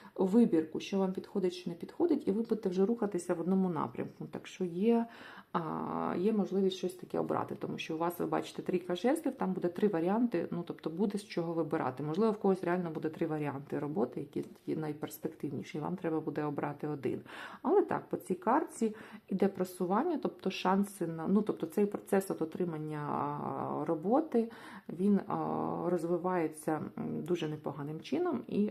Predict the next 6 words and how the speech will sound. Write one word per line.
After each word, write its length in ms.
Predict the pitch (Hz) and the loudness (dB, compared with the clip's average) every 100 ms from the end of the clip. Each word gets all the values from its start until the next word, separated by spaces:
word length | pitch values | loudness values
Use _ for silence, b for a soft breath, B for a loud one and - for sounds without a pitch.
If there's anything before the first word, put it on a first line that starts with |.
| - | -2
а, 500 | 143 143 139 139 139 | -6 -6 -6 -6 -6
шанси 380 | - 220 240 170 | -2 -2 -2 -4
на 360 | 160 156 - | -4 -4 -4
отримання 440 | 156 170 151 147 139 | -4 -6 -6 -6 -8
роботи 440 | 147 190 208 - 196 - 147 | -6 -6 -4 -4 -6 -6 -12
є. 240 | 156 - | -8 -8